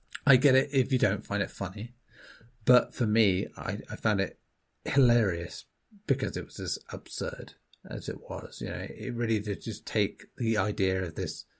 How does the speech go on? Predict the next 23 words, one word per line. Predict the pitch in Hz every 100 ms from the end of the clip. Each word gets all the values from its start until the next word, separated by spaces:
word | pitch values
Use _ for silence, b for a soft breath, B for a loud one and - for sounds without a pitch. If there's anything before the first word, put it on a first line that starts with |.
| b b b b b b b b _ _ _ _ _ _ _ _
killer | - 147 113 101
that | 101 98
was | 101
out | 101 95 - _
for | - 92
your | 85 82
ass, | 80 90 - - _ 320
you | 143
know, | 98 76 - -
and, | 95 87 87 85 -
uh, | 98 92 90 -
make | 180 131 107 -
it | -
into | 110 98 92
something | - 80 90
that | - - - _ _ _ _ _
felt | 92 80 -
like | -
a | 90
proper | - - 90 85 80 - _ _ - -
exploitative | - - - - 101 92 - 104 98 92 -
horror | - 85 82
game. | - 85 82